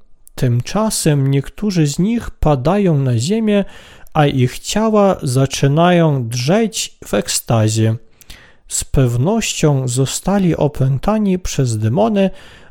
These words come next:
ale myślą, że otrzymali Ducha Świętego. Potem pojawia się wrzask, gdy ludzie krzyczą: „Panie,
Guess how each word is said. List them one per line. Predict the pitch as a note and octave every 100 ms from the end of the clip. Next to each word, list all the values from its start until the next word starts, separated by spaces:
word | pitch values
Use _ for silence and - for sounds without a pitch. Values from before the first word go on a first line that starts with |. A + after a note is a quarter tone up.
| -
ale | C#3+ B2+
myślą, | A#2 B2+ A3+ - - G3 F#3 F3+
że | D3+ B2+ D3
otrzymali | C3+ C3 - - C3 G#3+ G#3 E3+
Ducha | E3 - F3+
Świętego. | - - E3+ E3 B2+ A2 G#2+ - - - - - - - - - -
Potem | - G#3+ G#3 F#3 D3+
pojawia | C3 - C#3 D3 F#3 E3
się | C#3 - B2
wrzask, | A2+ A2+ C#3 G#3 G3+ - - - - -
gdy | C3 B2+ C3
ludzie | G3 F#3 F#3
krzyczą: | - - D#3 - B2 A2+ G#2+ - - _ _ -
„Panie, | F3 G#3+ A3 G3+ F#3 C3 A2